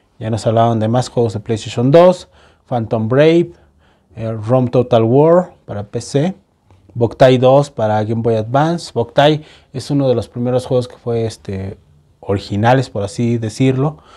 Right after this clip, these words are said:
por su forma de jugarlo, Boktai en el Game Boy Advance. Y bueno, saldría su secuela de Game Boy Advance y bueno, pues ya obviamente título Halo dos. Y vamos a empezar, como les digo, las revistas tienen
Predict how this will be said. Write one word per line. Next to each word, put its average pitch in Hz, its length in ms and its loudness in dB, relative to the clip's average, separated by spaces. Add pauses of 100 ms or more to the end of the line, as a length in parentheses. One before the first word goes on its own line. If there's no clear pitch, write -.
(160)
por - 140 -14
su - 80 -18
forma 117 260 -2
de 113 80 -4
jugarlo, 120 600 0 (520)
Boktai 117 520 0
en 107 100 -2
el 104 120 -4
Game 110 200 -2
Boy 113 100 2
Advance. 143 560 -2 (500)
Y 113 60 -8
bueno, 117 220 0
saldría 139 440 4
su 135 140 -4
secuela 135 500 0
de 117 140 -2
Game 110 140 -4
Boy 113 140 -6
Advance 120 440 -2
y 104 40 -4
bueno, 101 220 -6
pues 107 160 -14
ya 107 200 0
obviamente 113 640 0
título - 420 -12
Halo 101 240 -4
dos. 139 340 2 (380)
Y 147 160 6
vamos 139 340 2
a 131 280 2
empezar, 117 560 -2
como 117 180 -4
les 110 220 -4
digo, 139 300 2 (300)
las 110 140 -14
revistas 127 380 0
tienen 147 520 2